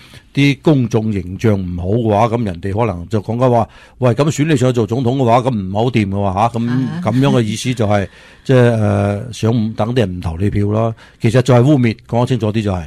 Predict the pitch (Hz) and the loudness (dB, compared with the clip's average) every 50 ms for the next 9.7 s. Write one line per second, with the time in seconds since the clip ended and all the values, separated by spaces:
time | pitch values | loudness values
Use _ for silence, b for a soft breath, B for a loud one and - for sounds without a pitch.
0 | 73 - 214 226 214 226 254 - B B B B B B 349 440 403 381 - - | -10 -14 -18 -18 -18 -18 -20 -20 B B B B B B -8 -4 -4 -4 -4 -2
1 | 208 202 214 190 170 175 165 151 - 165 147 160 156 151 185 190 180 175 - 175 | -4 -4 -2 -4 -4 -4 -6 -6 -6 -6 -6 -4 -4 -2 -2 -2 -4 -4 -6 -6
2 | 208 247 254 214 202 208 156 151 151 156 156 156 151 156 160 156 170 196 180 175 | -4 -4 -2 -2 0 0 -2 -2 -2 -2 -2 0 2 2 0 0 0 -2 -2 -2
3 | 175 - 160 127 131 170 170 185 196 - 220 196 202 202 - 180 - 156 143 - | -2 -4 -4 -6 -4 -2 -2 -2 -2 -2 -4 -4 -4 -4 -6 -8 -8 -8 -10 -8
4 | - 170 170 170 165 170 165 180 226 B B B B B 220 196 - 240 - _ | -6 -6 -6 -6 -6 -8 -10 -12 -14 B B B B B -10 -8 -6 -6 -8 _
5 | _ _ B B B B B B B 180 202 190 277 294 - 302 302 302 311 311 | _ _ B B B B B B B -4 -4 -2 -4 -2 0 0 -2 0 -2 -6
6 | 302 - 311 302 302 - - 170 151 139 - - 262 277 285 240 190 151 - 175 | -8 -6 -4 -2 -2 -2 -2 -4 -6 -6 -6 -4 -4 -4 -2 -4 -4 -4 -4 -4
7 | 170 160 156 147 156 160 160 151 151 156 160 - 185 175 165 165 220 233 220 185 | -4 -4 -4 -4 -4 -6 -6 -6 -6 -6 -6 -6 -6 -6 -6 -4 -4 -4 -4 -4
8 | 170 - 147 135 - 143 - _ B B B B B 262 294 - 311 330 - 202 | -4 -6 -8 -8 -10 -12 -12 _ B B B B B -8 -6 -4 -4 -4 -4 -6
9 | 117 156 160 170 139 180 - - - - 214 196 190 196 | -6 -6 -6 -6 -6 -6 -8 -8 -6 -4 -4 -4 -4 -6